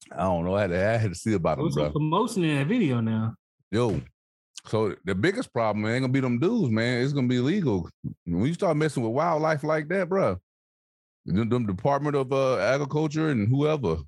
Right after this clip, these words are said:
Speaker 1: you know, these game wardens, they come at you, bro. You're not, you can't do that shit. You know what I'm saying? You can't do that shit. You start fucking with the wildlife, fuck with the populace, the ecosystem. Oh boy, that government come down on your,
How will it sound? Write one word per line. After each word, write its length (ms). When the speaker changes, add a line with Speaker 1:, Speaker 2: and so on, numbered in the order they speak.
Speaker 1:
you 160
know, 260
these 160
game 320
wardens, 320
they 140
come 180
at 200
you, 80
bro. 120
You're 140
not, 180
you 100
can't 180
do 100
that 180
shit. 220
You 140
know 60
what 100
I'm 60
saying? 260
You 80
can't 200
do 120
that 160
shit. 240
You 60
start 260
fucking 180
with 120
the 40
wildlife, 480
fuck 140
with 80
the 60
populace, 400
the 140
ecosystem. 480
Oh 60
boy, 240
that 160
government 460
come 160
down 180
on 80
your, 120